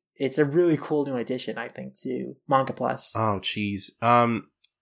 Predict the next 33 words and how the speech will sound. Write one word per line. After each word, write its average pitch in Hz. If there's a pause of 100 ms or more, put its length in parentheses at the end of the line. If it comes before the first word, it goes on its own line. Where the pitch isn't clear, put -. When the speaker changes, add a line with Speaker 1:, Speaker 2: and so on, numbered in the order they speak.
(220)
Speaker 2:
th-, 120
this 113
might 135
be 135
huge 123
praise, 110
but 101
I 104
gotta 107
be 110
honest, 123 (280)
there 98
really 131
hasn't 131
been 123
a 113
series 127
since 123
Act 113
Age 98
where 104 (100)
I 113
started 113
it 151 (460)
and 110
I'm 107
just -
like, 101 (220)
"I 101
need 95
more 78
of 76
this." 78